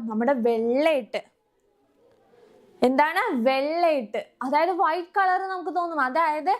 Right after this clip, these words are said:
നമ്മുടെ ഈ ഏഴ് നിറങ്ങളും കൂടി ഇങ്ങനെ ഒറ്റ, ഞാൻ മീൻ ഈ സർക്കിൾ ഇവിടെ ഉണ്ടെന്ന് വിചാരിക്കും, ഞാനത് ഇങ്ങനെ സ്പീഡിൽ ഇങ്ങനെ, ഇങ്ങനെ കറക്കി. അപ്പൊ എന്ത് സംഭവിക്കുന്നു? അതെല്ലാം കൂടി ഇങ്ങനെ കറങ്ങും അല്ലേ? കറങ്ങി കറങ്ങി എന്താ മിസ്സിന് ഫീൽ ചെയ്യുന്നറിയോ? ഇതെല്ലാം കൂടി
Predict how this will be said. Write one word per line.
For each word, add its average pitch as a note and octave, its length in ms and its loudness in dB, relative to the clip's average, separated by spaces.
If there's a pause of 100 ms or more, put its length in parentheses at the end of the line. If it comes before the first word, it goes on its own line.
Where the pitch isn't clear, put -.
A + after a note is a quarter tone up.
(480)
നമ്മുടെ C#4+ 440 0 (340)
ഈ F#4+ 40 -2 (260)
ഏഴ് D#4+ 320 0
നിറങ്ങളും D4 500 -2
കൂടി E4 180 -4
ഇങ്ങനെ E4 160 -6 (100)
ഒറ്റ, - 220 -12 (200)
ഞാൻ E4+ 160 2
മീൻ F4+ 100 -4 (280)
ഈ - 20 2 (160)
സർക്കിൾ E4 360 0 (260)
ഇവിടെ F4 220 2
ഉണ്ടെന്ന് D#4 300 -6
വിചാരിക്കും, A3+ 360 -4
ഞാനത് D4+ 240 0 (100)
ഇങ്ങനെ E4+ 260 0 (120)
സ്പീഡിൽ E4 520 -2
ഇങ്ങനെ, F#4+ 220 -2 (220)
ഇങ്ങനെ G4+ 240 0 (100)
കറക്കി. C#4 360 -4 (480)
അപ്പൊ D#4 200 2
എന്ത് E4+ 120 2 (100)
സംഭവിക്കുന്നു? D#4+ 640 0 (420)
അതെല്ലാം D4 340 2
കൂടി E4+ 180 0
ഇങ്ങനെ F#4+ 180 0 (260)
കറങ്ങും F4+ 320 0
അല്ലേ? F4 160 2 (340)
കറങ്ങി C4 380 -4
കറങ്ങി E4+ 300 -2
എന്താ D#4 200 -4
മിസ്സിന് E4+ 320 -6
ഫീൽ E4 160 -2
ചെയ്യുന്നറിയോ? D4+ 420 0 (400)
ഇതെല്ലാം C4+ 480 -2
കൂടി D4 180 0